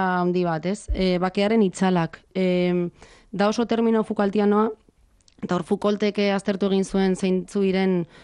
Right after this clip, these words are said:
ba, boterearen mekanismoak, ez? Eta disiplinaren mekanika, ez? Eta pixkat, eh, nola hortik, eh, aurrera botereak,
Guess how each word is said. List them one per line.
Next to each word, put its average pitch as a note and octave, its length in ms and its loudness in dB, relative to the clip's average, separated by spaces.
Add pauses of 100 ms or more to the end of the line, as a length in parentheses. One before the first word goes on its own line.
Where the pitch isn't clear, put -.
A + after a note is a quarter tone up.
(140)
ba, F3 180 -2
boterearen F#3+ 580 0
mekanismoak, F3 800 0
ez? F3+ 140 -2
Eta F3+ 160 -2 (480)
disiplinaren G#3 800 0
mekanika, F3+ 640 -2
ez? G3 200 -6 (280)
Eta - 120 -12
pixkat, F#3+ 360 -2
eh, G3 240 2
nola G#3 340 2
hortik, G3+ 440 -2
eh, F#3+ 340 0
aurrera G3 260 0
botereak, F#3+ 880 0